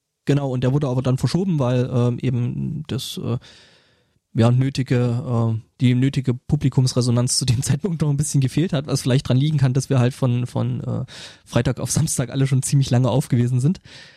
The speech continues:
Ähm, genau, und, äh, dem bin ich dann nochmal übers, über den Weg gelaufen und sagte so, hey, du wolltest doch ein Trauma haben. Und er guckt mich an, äh, so, ja.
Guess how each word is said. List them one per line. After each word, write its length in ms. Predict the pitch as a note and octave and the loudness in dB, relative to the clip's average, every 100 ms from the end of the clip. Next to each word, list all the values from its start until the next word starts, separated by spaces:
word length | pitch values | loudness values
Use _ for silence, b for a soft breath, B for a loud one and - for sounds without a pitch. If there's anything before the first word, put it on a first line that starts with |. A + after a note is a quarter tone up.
| B B B _ - | B B B _ 0
Ähm, 520 | C3 C3+ C3+ C3+ C3 - | 4 4 4 2 0 0
genau, 240 | G3 G#3 | 0 0
und, 400 | A#2+ D#3+ D3+ D3+ | 0 2 2 0
äh, 180 | D#3+ D#3+ | 0 0
dem 140 | E3+ | 2
bin 100 | G#3+ | 2
ich 60 | G#3 | 2
dann 100 | F#3+ | 2
nochmal 160 | F#3 E3 | 2 0
übers, 200 | D#3 - | -2 -2
über 200 | E3 C#3+ | 0 2
den 60 | |
Weg 100 | G3 | 2
gelaufen 280 | G#3+ G3+ F#3 | 0 0 0
und 40 | |
sagte 220 | F#3 F3 D#3 | -2 -2 0
so, 160 | D3+ | 2
hey, 180 | F3+ D#4 | 2 2
du 120 | F#3+ | 0
wolltest 260 | G3 F#3 G#3 | 0 -2 0
doch 80 | G3+ | 0
ein 80 | |
Trauma 400 | G#3 F3 C4 A#3+ | 0 0 2 2
haben. 160 | D#3 C3 | 2 0
Und 60 | B2+ | -2
er 80 | |
guckt 180 | - F3+ | -4 -2
mich 160 | D3 - | -2 0
an, 180 | D3+ F3 | 0 0
äh, 260 | C3 B2 A#2+ | 0 0 2
so, 180 | A#2 A2+ | 0 0
ja. 300 | A2+ D3 | 2 2